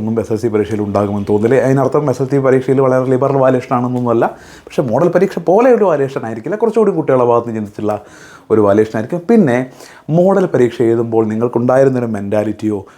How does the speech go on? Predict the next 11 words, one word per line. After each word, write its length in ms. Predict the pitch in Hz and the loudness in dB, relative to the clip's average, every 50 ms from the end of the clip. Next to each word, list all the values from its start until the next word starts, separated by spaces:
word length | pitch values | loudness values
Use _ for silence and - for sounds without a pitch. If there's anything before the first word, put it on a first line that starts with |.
| _ _ 117 | _ _ -4
നിങ്ങൾക്കുണ്ടായിരുന്ന 760 | 123 131 131 127 127 113 117 120 127 127 131 131 127 123 120 | -2 0 2 2 2 0 2 2 2 2 2 2 2 0 -2
ഒരു 180 | 113 110 104 101 | -2 -2 -2 -4
തയ്യാറെടുപ്പോ 560 | 101 101 110 113 123 123 117 113 120 120 117 | -2 0 0 2 2 0 0 0 0 0 2
അല്ല 320 | 113 120 131 135 143 147 151 | 2 2 2 2 2 0 0
മെയിൻ 200 | 143 123 113 110 | 0 -2 -4 -6
എക്സാം 320 | 107 - - - 107 107 | -6 -8 -8 -8 -6 -6
എഴുതാൻ 220 | 104 98 101 101 101 | -6 -6 -6 -6 -6
പോകുമ്പോൾ 220 | 101 98 101 95 | -6 -6 -8 -8
നിങ്ങൾക്ക് 200 | 98 98 95 - | -10 -10 -8 -6
ഉണ്ടാവുക. 600 | 101 101 104 107 107 110 117 139 180 240 - - - - - - - - _ _ 165 | -4 0 2 2 4 4 4 4 4 2 0 -4 -12 -20 -20 -20 -20 -20 _ _ 2
തീർച്ചയായിട്ടും 840 | 180 214 240 254 - - - 190 165 139 127 123 113 - 123 110 | 4 4 4 4 2 0 0 2 2 4 4 2 0 -2 -6 -8